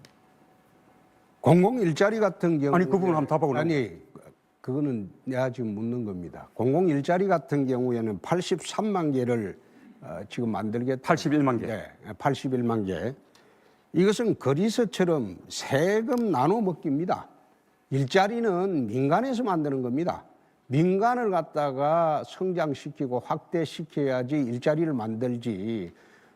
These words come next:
Speaker 1: 공공 일자리를 팔십일만 개를 만들겠다는 것은 거리수로, 망한 거리수로 가자는 것과 같다고 난 보여지고요. 또 노동시간 단축해서 일자리 오십만 개, 만 개 만들겠다고 하는 것은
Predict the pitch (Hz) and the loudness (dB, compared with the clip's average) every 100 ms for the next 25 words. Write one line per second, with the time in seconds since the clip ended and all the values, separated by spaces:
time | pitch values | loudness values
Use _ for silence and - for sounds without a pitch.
0 | _ _ - 151 185 262 254 185 185 185 | _ _ 2 4 4 2 0 0 0 2
1 | 180 180 160 139 - 170 175 - 175 160 | 2 2 0 -2 -4 -4 -4 -4 -2 0
2 | 160 160 151 143 120 120 131 127 131 123 | 2 2 2 0 0 0 0 -2 -2 -2
3 | 117 110 104 139 117 - 127 220 269 277 | -2 -2 -2 -4 -4 -2 0 2 0 -2
4 | 170 104 113 185 214 143 185 254 247 175 | -2 -2 -2 -2 0 0 0 0 -2 -2
5 | 156 165 147 131 120 - 117 104 - - | 0 0 -2 -2 -4 -2 -2 -2 -8 -20
6 | _ - 151 202 202 175 127 - 113 117 | _ 0 2 2 2 0 -2 -2 -2 0
7 | 101 104 82 82 98 90 - - - _ | -2 -6 -6 -4 -6 -6 -12 -20 -20 _
8 | 196 165 123 147 247 262 226 196 170 214 | 2 2 0 0 0 0 0 0 2 0
9 | 208 190 175 160 135 135 156 165 135 120 | -2 -2 -2 0 -2 0 2 2 2 0
10 | 131 151 160 147 135 127 117 101 - - | 0 0 2 0 0 0 -2 -4 -10 -14
11 | - - 117 143 139 135 101 110 160 165 | -14 -10 -2 0 0 -2 -2 0 0 0
12 | 156 120 104 101 107 82 | -2 -4 -4 -4 -6 -6